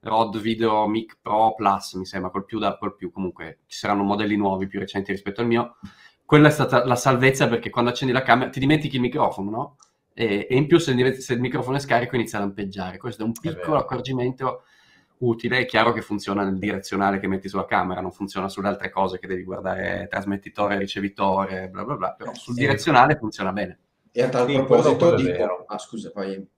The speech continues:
Speaker 2: No, figu-, no, dicevo solo, magari per le interviste forse potrebbe essere meglio un, una piccola pulce, qualcosa,
Speaker 1: Certo, sì, sì.
Speaker 2: anche
Speaker 3: Eh,
Speaker 2: perché
Speaker 3: eh.
Speaker 2: tendenzialmente la pulce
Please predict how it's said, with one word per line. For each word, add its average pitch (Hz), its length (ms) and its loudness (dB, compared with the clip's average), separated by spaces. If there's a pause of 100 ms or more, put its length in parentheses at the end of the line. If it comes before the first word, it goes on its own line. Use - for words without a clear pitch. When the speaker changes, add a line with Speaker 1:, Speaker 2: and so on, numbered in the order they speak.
(120)
Speaker 2:
No, 170 220 4
figu-, 160 240 0
no, 156 160 6
dicevo 123 260 0
solo, 139 220 0
magari 123 400 0
per 117 140 0
le 123 100 0
interviste 120 560 -2
forse 110 320 -4
potrebbe 98 380 -4
essere 98 300 -6
meglio 101 360 -4
un, 95 300 -8
una 95 160 -6
piccola 110 340 0
pulce, 113 480 -6
qualcosa, 104 480 0
Speaker 1:
Certo, 95 240 4
sì, 95 160 -10
sì. 92 160 -6
Speaker 2:
anche 127 320 8
Speaker 3:
Eh, 160 40 2
Speaker 2:
perché - 240 2
Speaker 3:
eh. - 40 -2
Speaker 2:
tendenzialmente 120 800 -2
la 110 180 2
pulce 131 720 -2